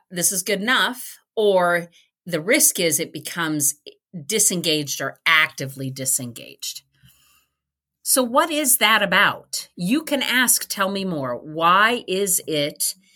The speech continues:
that this is difficult, or this is what you'd prefer not to do, or why you don't see it as important for the overall success of our team or success of our organization?"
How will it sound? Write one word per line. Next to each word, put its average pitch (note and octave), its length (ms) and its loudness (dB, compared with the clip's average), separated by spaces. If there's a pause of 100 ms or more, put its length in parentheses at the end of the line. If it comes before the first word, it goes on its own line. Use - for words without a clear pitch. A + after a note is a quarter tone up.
(400)
that D#3 580 4
this F3 380 0
is D3 220 -2
difficult, C3+ 640 -2
or C#3 340 0
this C3+ 240 0
is C#3+ 180 -2
what D#3 200 -4
you'd D3+ 160 -4
prefer D#3 320 -4
not D#3 440 4
to D#3+ 120 -4
do, C3+ 420 -2
or C#3+ 220 -4
why C#3+ 640 2 (340)
you D#3+ 140 -6
don't E3 420 0
see D3+ 300 2
it C3+ 100 -4 (100)
as C#3+ 400 2
important C#3 600 -8
for C#3 160 -10
the C3+ 240 -8
overall C3+ 1040 -2 (480)
success - 480 0
of C3+ 80 -6
our C#3+ 80 -6
team C#3 420 -2
or B2+ 40 -4
success - 460 -2
of - 80 -14
our C#3 160 -4
organization?" C#3 720 -2